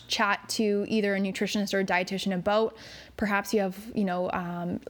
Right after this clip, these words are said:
something like low stomach acid, which occurs quite frequently in the mornings when people aren't really hungry or maybe they feel nauseous. So that might be something to dive in a little bit deeper.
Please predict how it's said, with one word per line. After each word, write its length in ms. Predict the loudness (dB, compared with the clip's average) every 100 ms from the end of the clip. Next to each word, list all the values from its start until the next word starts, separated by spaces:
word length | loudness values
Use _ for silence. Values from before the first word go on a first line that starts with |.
| -8
something 560 | -6 -2 0 0 0
like 200 | 0 0
low 240 | 2 2 2
stomach 380 | 0 0 0 0
acid, 380 | 0 0 0
which 200 | 0 -2
occurs 640 | -2 0 0 0 -2 -4 -6 -12 -20 -20
quite 300 | -4 -2 0
frequently 640 | 0 0 0 -2 0 0 0
in 80 |
the 60 | 0
mornings 320 | 0 0 0
when 80 | 0
people 260 | 0 -2 0
aren't 220 | -2 -2 0
really 220 | 0 2
hungry 380 | 2 4 4 4
or 60 |
maybe 220 | 2 0 0
they 100 | 0
feel 220 | -2 0
nauseous. 520 | 0 0 0 0 -2 -10 -12 -12 -10 2
So 140 | 6
that 180 | 6 6
might 120 | 4
be 80 | 4
something 260 | 4 4
to 100 | 2
dive 240 | 0 0 0
in 100 | 0
a 60 |
little 160 | 0 0
bit 180 | 0 0
deeper. 380 | 0 2 2